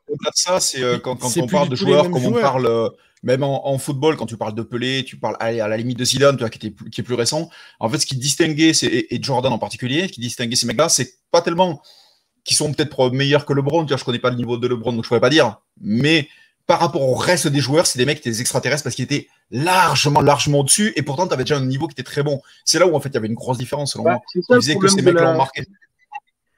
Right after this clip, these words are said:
Speaker 3: Non, mais c'est ça le problème, c'est qu'en fait, il y a, il y a... oui, tu as raison. Il y a le joueur en lui-même,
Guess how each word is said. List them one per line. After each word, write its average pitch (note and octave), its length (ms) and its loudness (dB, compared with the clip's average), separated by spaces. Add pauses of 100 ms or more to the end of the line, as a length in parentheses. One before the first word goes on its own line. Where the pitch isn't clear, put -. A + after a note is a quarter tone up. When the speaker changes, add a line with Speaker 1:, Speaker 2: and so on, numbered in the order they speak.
(240)
Speaker 3:
Non, F#3+ 100 6
mais G3 60 6
c'est - 120 -2
ça B3 100 4
le A3+ 40 2
problème, F3 280 2
c'est D3 140 -2
qu'en E3+ 120 -2
fait, G3+ 220 2
il - 40 4
y C#3 40 8
a, - 20 8
il - 100 -2
y C#3 80 6
a... B2+ 60 4 (140)
oui, E3+ 200 0
tu - 160 2
as C#3+ 60 6
raison. C3+ 280 2 (140)
Il C3 60 2
y - 20 6
a - 20 4
le D3+ 100 6
joueur E3+ 200 6
en E3 100 2
lui-même, C3+ 380 2